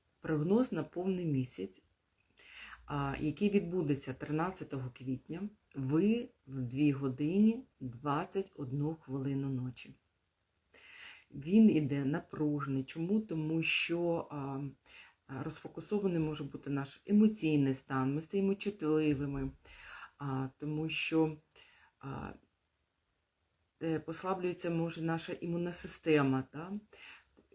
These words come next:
Тому що іде напруга Сонця з Місяцем, напружений аспект,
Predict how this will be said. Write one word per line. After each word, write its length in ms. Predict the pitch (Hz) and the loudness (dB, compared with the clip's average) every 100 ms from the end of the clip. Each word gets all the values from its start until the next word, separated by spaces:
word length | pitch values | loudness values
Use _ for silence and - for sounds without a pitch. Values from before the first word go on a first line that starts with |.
| _ - | _ -6
Тому 220 | 160 175 | -4 0
що 180 | - 185 | 0 -2
іде 360 | - 147 165 | -2 0 2
напруга 720 | 160 160 - 170 160 135 135 | 4 2 -2 2 2 2 -4
Сонця 520 | - - 156 139 143 | -6 -4 0 0 -2
з 120 | 135 143 | -4 0
Місяцем, 600 | 185 240 202 - 175 175 | 2 2 0 -8 -10 -6
напружений 640 | 165 160 165 156 151 147 | -6 -4 -4 -2 0 0
аспект, 580 | 147 - - 143 143 - | 0 -6 -6 -6 -6 -14